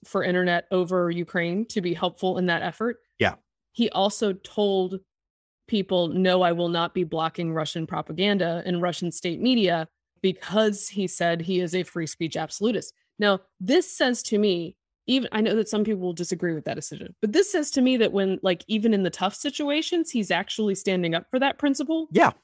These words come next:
Speaker 1: Even
Speaker 2: So
Speaker 1: when th-, the vast majority of people would agree with him censoring state propaganda from Russia, he's
Speaker 2: Right.
Speaker 1: like, "Nah, more information is better."
Speaker 2: Right.
Speaker 1: Right? And
Speaker 2: Right.
Speaker 1: that,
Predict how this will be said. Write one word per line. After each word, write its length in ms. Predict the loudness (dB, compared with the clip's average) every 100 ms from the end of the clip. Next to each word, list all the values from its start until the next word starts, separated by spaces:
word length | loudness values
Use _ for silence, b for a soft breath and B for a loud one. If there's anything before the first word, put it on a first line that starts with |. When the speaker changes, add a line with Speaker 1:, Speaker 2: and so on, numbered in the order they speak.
| _
Speaker 1:
Even 240 | 0 2 2
Speaker 2:
So 60 |
Speaker 1:
when 260 | 2 0 -4 _ _ _ _ _ -16
th-, 400 | -16 -16 -18 -10
the 200 | 2 4
vast 580 | 4 2 2 2 -2 2
majority 500 | 4 4 4 4 4
of 140 | 0
people 440 | 0 0 0 -6 -8
would 160 | 2 4
agree 340 | 4 4 2
with 200 | 4 2
him 160 | 0 -4
censoring 500 | -2 -2 -2 -4 -2
state 380 | -4 -4 -4 -6 _ _ 0
propaganda 520 | 0 0 -2 -2 -2
from 180 | -4 0
Russia, 420 | 0 2 0 -2 _ _
he's 100 | -2
Speaker 2:
Right. 80 | 2
Speaker 1:
like, 160 | 2 0 _ _ _
"Nah, 360 | 0 4 4 2 -2 _ -4
more 180 | 2 4
information 500 | 4 2 2 2 2
is 140 | 2
better." 320 | 0 -2 -2 -16 _ _
Speaker 2:
Right. 120 | 2
Speaker 1:
Right? 220 | 4 4 0 _ 0
And 60 | 2
Speaker 2:
Right. 220 | 2 0
Speaker 1:
that, 220 | 0 0